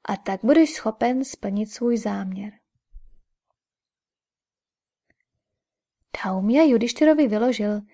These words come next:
jak všichni vznešení králové v minulosti chránili a vysvobozovali své poddané díky své asketické meditaci a slibům. Pándův syn okamžitě pochopil.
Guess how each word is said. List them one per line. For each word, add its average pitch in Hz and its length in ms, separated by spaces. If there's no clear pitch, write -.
jak 208 180
všichni 226 460
vznešení 294 540
králové 254 580
v 202 100
minulosti 220 720
chránili 220 760
a 202 140
vysvobozovali 285 760
své 247 240
poddané 269 560
díky 214 340
své 226 240
asketické 226 680
meditaci 208 680
a - 140
slibům. 202 600
Pándův 269 640
syn 240 420
okamžitě 196 520
pochopil. 214 580